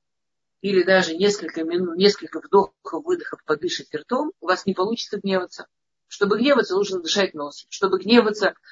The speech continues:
нужно дышать поверхностно, очень часто, а,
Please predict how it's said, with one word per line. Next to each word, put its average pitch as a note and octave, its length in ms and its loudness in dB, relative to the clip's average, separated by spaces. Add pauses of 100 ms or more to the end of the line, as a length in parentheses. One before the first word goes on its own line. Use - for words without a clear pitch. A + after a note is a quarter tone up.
(140)
нужно F#3 360 -2
дышать F3+ 580 0 (1120)
поверхностно, F3+ 1000 -2 (300)
очень G3 460 6
часто, F#3+ 720 2 (1000)
а, D#3+ 640 4